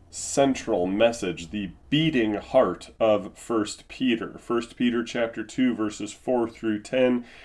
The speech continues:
it is the central part of the entire epistle.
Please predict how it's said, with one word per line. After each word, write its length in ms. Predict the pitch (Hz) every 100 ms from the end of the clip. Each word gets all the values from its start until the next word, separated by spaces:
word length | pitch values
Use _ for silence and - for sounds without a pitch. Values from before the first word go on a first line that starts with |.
| - -
it 140 | 120
is 160 | 127 107
the 160 | 135
central 1000 | 127 - - - 151 160 156 120 104 98
part 420 | - 143 117 95
of 220 | - 101
the 160 | 110 110
entire 600 | 110 110 131 117 104 98
epistle. 580 | 101 131 131 - -